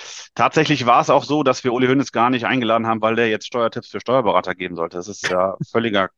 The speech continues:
Speaker 1: völliger Quatsch.
Speaker 2: Der hätte
Speaker 1: Ähm,
Speaker 2: sich ein
Speaker 1: sondern
Speaker 2: paar Tipps anhören können <laughs> vom
Speaker 1: Ja, sehr
Speaker 2: Publikum.
Speaker 1: wahrscheinlich, sehr
Speaker 2: Ja.
Speaker 1: wahrscheinlich schon, ne? Und, äh, ganz ehrlich, ähm, wir haben den engagiert, äh, weil er einfach, äh,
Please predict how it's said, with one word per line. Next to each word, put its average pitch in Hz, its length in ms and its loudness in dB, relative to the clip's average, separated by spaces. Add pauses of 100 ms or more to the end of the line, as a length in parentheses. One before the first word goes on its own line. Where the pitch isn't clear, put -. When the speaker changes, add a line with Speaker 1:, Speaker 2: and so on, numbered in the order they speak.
Speaker 1:
völliger 120 360 2
Quatsch. - 400 0 (560)
Speaker 2:
Der - 80 -2
hätte 117 100 6
Speaker 1:
Ähm, 120 80 4
Speaker 2:
sich 120 100 4
ein 123 60 4
Speaker 1:
sondern 135 220 6
Speaker 2:
paar 127 120 4
Tipps - 280 -2
anhören 135 480 2
können 107 320 0
<laughs> - 200 -14
vom 135 120 0 (680)
Speaker 1:
Ja, 160 460 4
sehr 156 100 2
Speaker 2:
Publikum. - 40 -2
Speaker 1:
wahrscheinlich, 139 480 0 (100)
sehr 117 120 -6
Speaker 2:
Ja. 139 100 4
Speaker 1:
wahrscheinlich 135 320 2
schon, 175 180 4
ne? 139 140 4
Und, 135 200 2 (220)
äh, 117 140 0
ganz 127 180 -4
ehrlich, 139 400 4
ähm, 117 300 -2
wir 117 100 2
haben 131 100 2
den 131 120 4
engagiert, 120 640 2
äh, 117 160 -4
weil 120 160 2
er 123 140 4
einfach, 120 500 0 (300)
äh, 90 60 -12